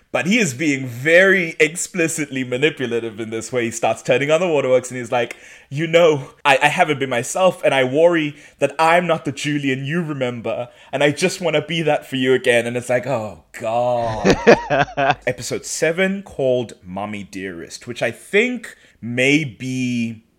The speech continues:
Speaker 1: the most pivotal episode, both for Lily and just for the relationships with the Salvatores. I think it's a very poignant episode. Stefan and Damon, well, I think it's Stefan's idea.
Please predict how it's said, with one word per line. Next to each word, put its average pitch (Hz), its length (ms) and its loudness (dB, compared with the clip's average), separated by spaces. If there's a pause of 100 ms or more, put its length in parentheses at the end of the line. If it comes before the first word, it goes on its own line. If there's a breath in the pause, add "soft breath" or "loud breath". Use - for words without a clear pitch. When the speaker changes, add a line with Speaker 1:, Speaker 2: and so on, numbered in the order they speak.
(260)
Speaker 1:
the 113 180 0
most 120 520 -4
pivotal 147 640 -2
episode, 175 720 -4 (180 soft breath)
both 180 320 4
for 165 180 0
Lily 135 840 -4 (140)
and 131 540 0
just 127 300 -4
for 110 640 -4 (260)
the 120 180 0
relationships 110 1400 -4 (420)
with 107 200 -8
the 202 60 -10
Salvatores. 85 800 -6
I 82 60 -10
think 90 180 -14
it's 92 120 -18
a 92 60 -10
very 98 320 -6
poignant 101 560 -12
episode. - 680 -16 (220)
Stefan 170 380 2
and 170 140 0
Damon, 127 720 0
well, 107 140 0
I 98 40 -2
think 160 200 -10
it's - 100 -10
Stefan's 143 480 -8
idea. - 560 -12